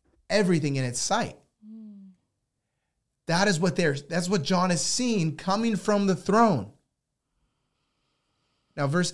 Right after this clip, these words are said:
Speaker 1: eight, it says, "And before the throne, there was, as it were, a sea of glass like crystal." So a sea in front of the throne,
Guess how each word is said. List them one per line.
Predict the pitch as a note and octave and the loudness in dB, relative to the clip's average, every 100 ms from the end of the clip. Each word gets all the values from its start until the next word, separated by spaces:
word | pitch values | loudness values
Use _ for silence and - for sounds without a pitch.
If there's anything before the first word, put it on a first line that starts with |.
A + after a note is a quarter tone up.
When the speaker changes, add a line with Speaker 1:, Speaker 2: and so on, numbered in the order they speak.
| - | -2
Speaker 1:
eight, | F#3+ E3+ C3+ - _ D3+ | 2 2 0 -4 _ -4
it | |
says, | D#3 D3+ | 0 0
"And | D#3+ D3+ | 0 -2
before | C#3+ F3+ F3 | -2 -2 -2
the | F3+ | -2
throne, | D#3 C#3 C3+ E3 - _ _ | -2 0 0 -4 -10 _ _
there | D3 D#3+ | 0 2
was, | D3 C#3 C#3+ D3 - _ _ _ _ _ C3+ | 2 2 2 0 -6 _ _ _ _ _ -4
as | C#3 D3+ | -2 0
it | F#3+ | 0
were, | C#3+ B2 C3 - | 0 0 -2 -4
a | C3+ B2+ | -6 -6
sea | - - F#3+ D#3+ | -4 -2 0 0
of | C3 | 0
glass | D3 F3 C3+ C3 C#3 | 0 0 0 -2 -4
like | C#3 | -6
crystal." | - F#3+ G3+ - - - _ _ _ _ _ _ - | -6 -6 -6 -6 -10 -14 _ _ _ _ _ _ -10
So | - | -6
a | B2+ | -4
sea | C#3 - - A3+ F3+ A#2+ | -2 -2 -2 -2 -2 -2
in | B2+ A#2 | -6 -8
front | B2+ | -8
of | A#2 | -10
the | |
throne, | A#2 A2+ A#2 | -10 -10 -8